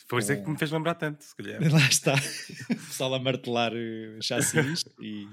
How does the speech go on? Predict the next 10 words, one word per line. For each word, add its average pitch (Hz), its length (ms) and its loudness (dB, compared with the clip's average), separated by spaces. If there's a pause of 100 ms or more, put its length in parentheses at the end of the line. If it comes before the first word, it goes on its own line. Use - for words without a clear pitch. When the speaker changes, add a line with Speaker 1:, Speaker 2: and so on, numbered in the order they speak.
(300)
Speaker 2:
bate-chapas. 113 580 -10 (320)
Speaker 1:
Eu 135 160 -2
logo 104 200 2
vi 110 100 2
que - 100 -6
os 104 60 -4
martelos 104 400 -2
eram 90 420 -4
os 90 120 -14
mesmos. 95 380 -10